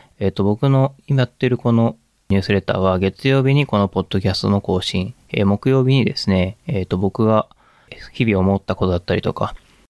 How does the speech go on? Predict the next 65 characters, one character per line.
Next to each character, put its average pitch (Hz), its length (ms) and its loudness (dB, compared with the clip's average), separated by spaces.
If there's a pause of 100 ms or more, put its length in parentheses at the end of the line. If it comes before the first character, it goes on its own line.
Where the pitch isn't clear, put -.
(100)
最 110 220 -2
近 110 140 -2
や 98 100 2
っ - 100 -10
た 104 80 -2
こ 104 100 0
と 107 80 -2
だ 92 60 2
っ - 20 -4
た - 160 -8
り 95 80 -8
と - 120 -8
か、 - 320 -8
え 101 140 0
ー、 95 80 2
行 95 100 0
っ - 40 -20
た - 120 -2
イ 98 80 2
ベ 98 100 0
ン 98 80 0
ト - 80 -2
だ 95 60 0
っ - 40 -10
た - 100 -8
り - 60 -4
と - 120 -10
か、 - 200 -8
い - 60 -2
ろ 110 120 4
ん 104 100 4
な 101 180 2 (220)
こ - 140 -4
と 95 180 0
を 90 120 -6
書 101 120 0
い 90 80 -2
て - 260 -6 (120)
い 98 100 0
る 95 240 0 (320)
の 90 120 -2
で、 110 220 -2 (120)
え 92 180 -2
ー、 95 80 2
ぜ 92 60 2
ひ - 180 -10
そ - 100 -8
ち - 140 -6
ら 92 80 2
も 92 100 0
興 95 220 -2
味 92 80 -2
が 90 100 -2
あ 90 80 0
れ 90 80 2
ば 90 80 2
読 90 160 2
ん 87 80 2
で 90 80 -2
い 95 80 -2
た 92 100 -2
だ 98 120 0
け - 120 -4
る 131 100 0
と 123 100 -4